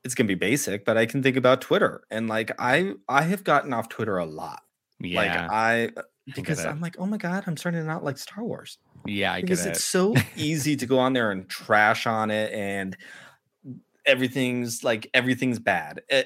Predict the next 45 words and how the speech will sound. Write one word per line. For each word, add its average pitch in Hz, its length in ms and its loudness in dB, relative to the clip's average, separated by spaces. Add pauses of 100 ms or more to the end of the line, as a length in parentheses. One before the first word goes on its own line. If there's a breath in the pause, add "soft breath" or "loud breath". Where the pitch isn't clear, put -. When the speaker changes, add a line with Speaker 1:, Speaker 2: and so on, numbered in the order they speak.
Speaker 1:
every 170 300 2
single 175 260 2
take 110 340 0
is 101 160 -6
bad. 85 300 0
"Well, 143 300 6
if 131 80 -8
you - 60 -2
Speaker 2:
Yeah. - 20 -2
Speaker 1:
do 147 200 2
this, 131 320 6
it's 110 120 -12
bad." 107 400 4
And 107 100 -6
pe-, 147 160 -6
because 151 460 -6
people 175 580 -4 (100)
are 143 100 2
addicted 139 560 -2 (360)
to 156 140 0
the 160 140 -2
like 202 300 -2
button. - 420 -2 (420 soft breath)
And 131 120 -4
I'm 151 80 -4
like, 147 240 -8
Oh - 80 -4
Speaker 2:
Oh, 135 60 4
Speaker 1:
my 139 120 6
Speaker 2:
yeah. 113 140 -2
Speaker 1:
God, 156 180 -2 (400 loud breath)
I 254 200 4
recognize 190 800 2
and 170 180 0
acknowledge 170 760 0
that 135 160 0
there 143 220 6
are 131 120 4
things 156 460 -2
that 147 140 -6
Star 120 240 0
Wars 120 200 0
can 120 220 -6
do 107 280 -4 (120)
better. - 320 -6